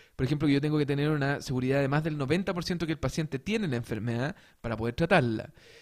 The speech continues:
Y vamos a utilizar como ejemplo el tep. Y el tratamiento no anticoagulación, sino que trombolítico. Yo para pa-, indicar trombolíticos en un paciente en un tep masivo, debo estar muy seguro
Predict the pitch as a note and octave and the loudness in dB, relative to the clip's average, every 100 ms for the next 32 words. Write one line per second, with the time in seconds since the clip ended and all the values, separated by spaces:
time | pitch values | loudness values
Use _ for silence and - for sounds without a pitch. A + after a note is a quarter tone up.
0 | - _ D3+ D3+ F3 B2+ C3+ C#3 C#3 C3 | -20 _ 2 4 4 2 2 4 4 2
1 | B2+ D3+ C#3 B2+ C3+ C3+ C#3 D#3+ - - | -4 -8 -10 -6 -2 -2 0 -2 -2 -8
2 | B2+ - - - - _ - - _ _ | -8 0 0 0 -16 _ -20 -20 _ _
3 | _ _ _ - _ D3 C3+ - C#3 B2 | _ _ _ -20 _ -4 -4 -4 -4 -2
4 | A#2 B2+ C3+ C3 C3 D3+ D3 C3+ A#2 A2+ | -2 0 0 2 2 2 0 -2 -2 -2
5 | - G#2+ G#2+ A#2 A#2 A#2+ B2+ A#3+ F3 G#2 | -4 -4 -6 -6 -4 -4 0 2 0 -2
6 | - - _ - _ _ - C3 D#3 E3 | -8 -16 _ -20 _ _ -12 6 8 8
7 | D#3 D3 C3 C#3+ C3 B2+ E3 D#3+ D#3 E3+ | 4 2 -2 0 0 0 2 2 2 -2
8 | C3 C#3 G3 E3+ C3 C3+ C3 B2+ B2+ D#3 | 2 2 0 -2 -2 -2 -2 -4 -6 -4
9 | D3+ D#3+ C#3 B2+ D3+ B2+ B2 - G#3+ C3+ | -6 -4 -4 0 0 0 -4 -2 2 4
10 | A2+ D3 - - - _ C#3+ C3 F3 F#3+ | 4 -2 -12 -20 -20 _ -2 12 12 12
11 | F3+ - F3 F3 G3+ - D3+ F3+ G3 - | 2 6 6 6 2 0 6 10 8 6
12 | F#3 A#3 D#4 B2+ A#2+ C#3+ | 4 10 10 8 2 0